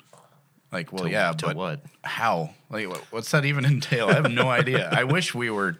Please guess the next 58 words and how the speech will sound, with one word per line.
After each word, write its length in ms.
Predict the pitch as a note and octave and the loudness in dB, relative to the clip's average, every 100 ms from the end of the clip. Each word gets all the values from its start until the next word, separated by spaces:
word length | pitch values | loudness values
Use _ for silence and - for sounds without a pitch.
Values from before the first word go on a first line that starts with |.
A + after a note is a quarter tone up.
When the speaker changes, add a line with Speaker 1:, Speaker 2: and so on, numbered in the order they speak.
| - | -8
Speaker 1:
you 120 | G#2 | -6
know, 140 | E2+ F2 | -4 -2
doing 300 | F#2 F2+ E2+ | -2 0 0
better. 340 | E2 F#2+ G2 - - | 0 0 -4 -10 -8
Speaker 2:
Yeah. 160 | D#2+ | -6
Speaker 1:
I 60 | D#2+ | -4
have 120 | A2+ | -2
no 280 | E2 E2+ F2+ | 0 0 0
idea 280 | E2+ E2 E2 | 0 0 0
how 60 | D#2 | -2
to 100 | C#2 | -6
fix 260 | F2+ - | -10 -8
that. 300 | D2+ D#2 - _ - | -6 -6 -8 _ -12
Speaker 2:
I 60 | D2+ | -8
don't 80 | C#2+ | -6
know, 60 | |
Speaker 1:
What 40 | D3 | -4
Speaker 2:
you 40 | |
Speaker 1:
would 100 | C#3 | -4
Speaker 2:
just 20 | |
Speaker 1:
you 60 | A#2 | -2
Speaker 2:
take, 80 | F2 | -2
Speaker 1:
even 80 | |
Speaker 2:
like, 80 | E2+ | -2
a 20 | |
Speaker 1:
do? 60 | F2 | -2
Speaker 2:
handful 280 | E2+ F#2+ D#2+ | -2 -2 -6
of 40 | |
change 400 | D#2 E2 E2+ E2+ D#2+ | -4 -4 -2 -4 -4
and 100 | D2+ | -4
then 80 | |
you 100 | D2+ | -4
go 60 | D2+ | -6
throw 260 | - F2 D#2+ | -6 -6 -4
it 60 | |
on 180 | D#2 D2+ | -4 -4
their 180 | D2 C#2+ _ _ _ _ | -4 -8 _ _ _ _
runway. 340 | E2 E2 F#2 F#2+ _ | -6 -4 -4 -8 _
Speaker 1:
Yeah. 380 | - D3 D3 - - _ _ _ | -2 0 2 -2 -10 _ _ _
There 80 | A#2 | -18
you 80 | A#2 | -10
go. 100 | F2+ | -6
Speaker 2:
That 80 | F2 | -2
work? 260 | G2+ - - _ - | -4 -6 -16 _ -10
Speaker 1:
I 60 | G#2 | 0
think 200 | C#3 D3 | 2 2
so. 260 | G2+ A#2 - | 0 -2 -8
Speaker 2:
Um, 500 | - D2+ C#2 C2+ C2+ - _ _ _ - - - | -8 -6 -6 -8 -10 -14 _ _ _ -20 -20 -14
can 140 | - | -8
add 180 | D2+ D2+ | -6 -6
a 80 | D2+ | -6
second 320 | - D#2+ F#2+ | -4 -2 -2
Chick-fil-A 440 | - G#2+ - A2 A2 | -2 -2 -2 -2 0
in 140 | A#2 | 0
town. 280 | A#2+ B2+ C#3+ - - - | 2 4 2 -2 -18 -14
Speaker 1:
Ooh. 480 | E2 E3+ D2 A#1+ - - - | -12 -10 -12 -16 -20 -20 -14
Speaker 2:
Yeah. 180 | D2+ - - | -14 -14 -16
Speaker 1:
Yeah. 280 | C#2 D2 | -12 -8